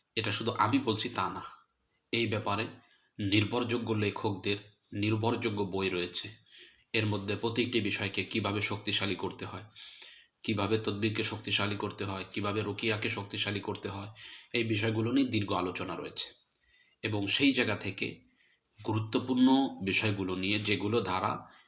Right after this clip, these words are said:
একটা তদবিরকে শক্তিশালী করা যায়, এই বিষয়গুলো আমাদের এই কোর্সের মধ্যে এবারের আলোচনায় থাকবে ইনশাআল্লাহ। তো যারা এই ভোগান্তিতে রয়েছেন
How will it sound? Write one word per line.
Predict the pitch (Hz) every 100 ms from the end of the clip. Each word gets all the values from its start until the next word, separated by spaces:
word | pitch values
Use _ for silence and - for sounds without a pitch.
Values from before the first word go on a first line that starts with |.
| _
একটা | 110 107 107
তদবিরকে | 113 101 107 107 120
শক্তিশালী | - 104 - 104 98 98
করা | 95 95 87
যায়, | - - - - - -
এই | 107
বিষয়গুলো | 92 - 104 101 120
আমাদের | 104 98 95 95
এই | 92
কোর্সের | - 90 - 110
মধ্যে | 110 117 165 -
এবারের | 113 98 95 90
আলোচনায় | 87 92 - 90
থাকবে | - 98 95
ইনশাআল্লাহ। | 90 - 98 104 - - _ - - _ _ _ _ -
তো |
যারা | 104 104 117 123
এই | 123
ভোগান্তিতে | 107 107 123 120 110 101
রয়েছেন | 92 85 85 -